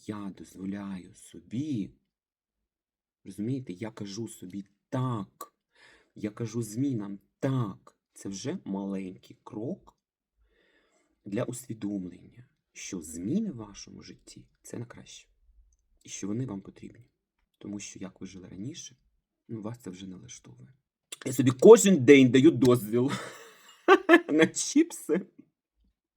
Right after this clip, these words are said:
В двадцять два тридцять. Мівіну вчора їла.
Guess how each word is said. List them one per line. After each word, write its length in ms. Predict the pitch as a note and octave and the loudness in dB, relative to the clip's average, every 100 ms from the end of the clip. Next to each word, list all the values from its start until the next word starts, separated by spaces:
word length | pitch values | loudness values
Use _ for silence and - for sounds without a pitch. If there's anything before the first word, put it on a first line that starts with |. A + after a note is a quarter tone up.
| _ | _
В 80 | G#2+ | -2
двадцять 360 | G#2 A#2+ - G2+ | 4 4 4 2
два 160 | A2+ | 2
тридцять. 520 | A2 A2 A2+ - - - _ _ - - | 4 0 0 -8 -16 -20 _ _ -20 8
Мівіну 420 | F3+ A3+ F#3+ F#3 | 10 12 12 12
вчора 340 | F3 - D3+ C#3 | 10 10 10 10
їла. 340 | C3 B2+ | 8 8